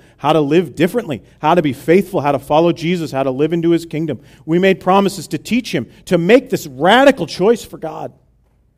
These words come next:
Nothing less than that is expected of those who encounter the grace of God.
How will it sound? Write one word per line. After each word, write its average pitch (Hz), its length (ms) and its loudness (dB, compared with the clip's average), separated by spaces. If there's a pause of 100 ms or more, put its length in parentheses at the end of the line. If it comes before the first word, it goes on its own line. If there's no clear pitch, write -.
(260)
Nothing 277 480 4
less 262 260 4
than 220 140 -2
that 131 200 -2
is 151 140 -6
expected 196 520 -6
of 135 100 -6
those 175 280 2 (220)
who 165 140 -2
encounter 175 420 -2
the 185 80 -2
grace 165 300 -4
of 147 100 -10
God. 139 320 -8